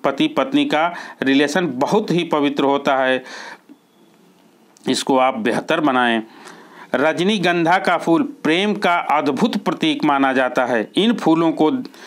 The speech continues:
देने से संबंध मजबूत होते हैं। इन फूलों को प्लास्टिक या किसी आवरण से ढक करके नहीं देना चाहिए।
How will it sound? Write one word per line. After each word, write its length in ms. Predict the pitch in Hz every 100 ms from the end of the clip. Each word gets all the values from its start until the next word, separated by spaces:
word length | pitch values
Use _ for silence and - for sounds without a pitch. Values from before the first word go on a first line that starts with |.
| - - 123
देने 340 | 143 143 139
से 160 | 147 143
संबंध 600 | - 139 139 185 160 - - 127
मजबूत 480 | 139 127 139 208
होते 240 | 160 160 160
हैं। 280 | 147 139 -
इन 160 | 226 226
फूलों 380 | - 175 165
को 240 | 131 147 147 147 - - -
प्लास्टिक 520 | 139 139 - 208 202
या 160 | 170 143
किसी 520 | - 147 - 170 170 - - - 131
आवरण 320 | 139 160 196
से 180 | 196 127
ढक 280 | 143 - -
करके 300 | 160 - 135
नहीं 300 | 131 156 190
देना 300 | 160 147 139
चाहिए। 420 | 143 131 131